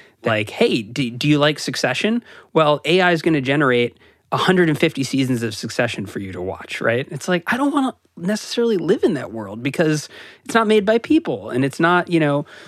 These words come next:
like, if we insert artificial intelligence i-, in, in the sort of the most literal sense, it really is sort of like a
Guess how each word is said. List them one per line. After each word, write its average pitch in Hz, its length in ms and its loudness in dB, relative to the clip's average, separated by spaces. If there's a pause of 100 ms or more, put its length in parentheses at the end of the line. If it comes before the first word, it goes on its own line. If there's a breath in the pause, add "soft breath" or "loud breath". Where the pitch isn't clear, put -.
(180 loud breath)
like, 165 280 -2 (220)
if 139 220 -2
we 147 300 0
insert 160 760 -2 (1200 loud breath)
artificial 147 840 0
intelligence 117 1000 -4 (180)
i-, 135 40 -2
in, 131 340 0
in 123 180 0
the 117 140 -2
sort 120 220 -4
of 110 80 -6
the 113 60 -4
most 117 200 -2
literal 123 400 0
sense, 113 540 -8 (160)
it 143 180 -2
really 151 420 0
is 156 160 -2
sort 131 220 -4
of 120 100 -8
like 120 340 -6
a 113 380 -2